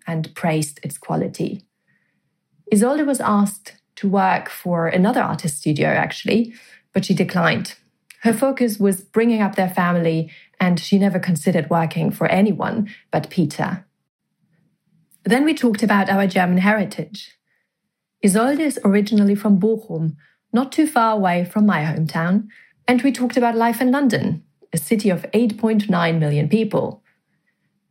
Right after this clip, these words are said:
The very first time I visited London was in the mid-nineties, as a child, with my parents. My father, Johannes Fritsch,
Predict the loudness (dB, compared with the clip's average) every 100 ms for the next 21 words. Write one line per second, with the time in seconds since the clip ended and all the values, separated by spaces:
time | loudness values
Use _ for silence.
0 | _ -2 0 2 0 -2 -2 0 0 2
1 | 2 2 2 0 -4 -4 -2 0 0 2
2 | 0 -2 _ 0 2 2 2 2 2 0
3 | -2 -2 -2 -6 -8 -12 -12 -4 -2 -2
4 | -2 -2 0 -2 -6 -16 -4 -4 0 -2
5 | 0 0 0 -4 -10 -12 -20 _ _ _
6 | _ _ _ 0 0 2 0 0 0 0
7 | -2 -4 0 2 4 0 -2 -8 -8 -8
8 | -18